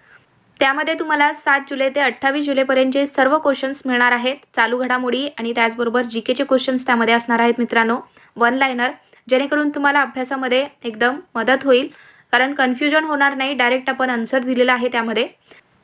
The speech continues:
तर ज्यांना कोणाला याची पीडीएफ हवी असेल त्यांनी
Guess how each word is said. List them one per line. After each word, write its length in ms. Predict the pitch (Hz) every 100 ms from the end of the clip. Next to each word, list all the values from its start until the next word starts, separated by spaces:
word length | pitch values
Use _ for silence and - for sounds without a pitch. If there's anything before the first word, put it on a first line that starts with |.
| -
तर 100 | 262
ज्यांना 280 | 269 269 320
कोणाला 280 | 339 320
याची 240 | 320 311 320
पीडीएफ 420 | 294 277 294 285
हवी 180 | 240 277
असेल 400 | 277 277 285 285
त्यांनी 300 | 262 277